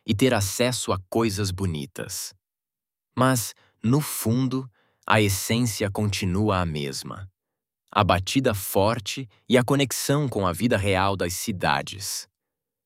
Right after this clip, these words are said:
É muito interessante perceber como a língua portuguesa também se adapta a esses ritmos. No funk, surgem muitas gírias e expressões novas o tempo todo. É uma língua viva,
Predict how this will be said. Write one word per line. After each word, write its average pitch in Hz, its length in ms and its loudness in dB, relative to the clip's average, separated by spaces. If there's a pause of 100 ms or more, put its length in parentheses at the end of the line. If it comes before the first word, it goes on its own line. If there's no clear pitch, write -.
(260)
É 98 100 2
muito 104 320 4
interessante 98 640 0
perceber 95 500 2
como 120 220 2
a 104 60 4
língua 101 260 4
portuguesa 101 580 0
também 113 460 2
se 113 140 -2
adapta 87 540 0
a 78 80 2
esses 90 340 0
ritmos. - 680 -8 (960)
No 113 100 6
funk, 110 560 2 (380)
surgem 127 320 4
muitas 120 500 2
gírias 92 540 0
e 90 40 0
expressões 95 580 0
novas 92 500 2
o 82 80 -4
tempo 104 400 0
todo. 80 500 -4 (1000)
É 113 80 6
uma 110 120 6
língua 110 240 4
viva, 90 680 -2